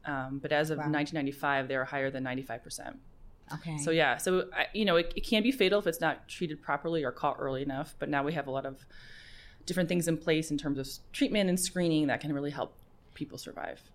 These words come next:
Speaker 2: Can it be cured?
Speaker 1: It can be put into remission.
Speaker 2: Okay,
Speaker 1: Mm-hmm.
Speaker 2: put into remin-, remission, meaning that it could come back as well.
Speaker 1: Mm-hmm.
Speaker 2: So it's not completely cured?
Speaker 1: Correct.
Speaker 2: Okay.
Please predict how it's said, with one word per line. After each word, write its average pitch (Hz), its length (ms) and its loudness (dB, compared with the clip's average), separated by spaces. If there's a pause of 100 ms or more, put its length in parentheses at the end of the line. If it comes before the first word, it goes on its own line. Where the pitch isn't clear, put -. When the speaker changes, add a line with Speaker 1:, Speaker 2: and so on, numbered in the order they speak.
(140)
Speaker 2:
Can 208 180 2
it 175 100 0
be 175 80 -2
cured? 160 440 -2 (880)
Speaker 1:
It 214 80 4
can 214 300 6 (260)
be 208 120 2
put 196 180 2
into 175 180 0
remission. 151 580 2 (440)
Speaker 2:
Okay, 156 380 0
Speaker 1:
Mm-hmm. 139 100 -6
Speaker 2:
put 214 140 6
into 214 160 2
remin-, 196 460 4 (160)
remission, 202 420 6
meaning 185 280 6
that 165 120 4
it 180 80 -4
could 190 180 -2
come 170 200 -2
back 143 240 2
as - 100 -12
well. - 320 -8
Speaker 1:
Mm-hmm. 202 160 6
Speaker 2:
So 185 220 6
it's 160 160 0
not 160 160 2
completely 175 420 -2
cured? 226 380 0 (340)
Speaker 1:
Correct. - 380 -2 (160)
Speaker 2:
Okay. 151 320 0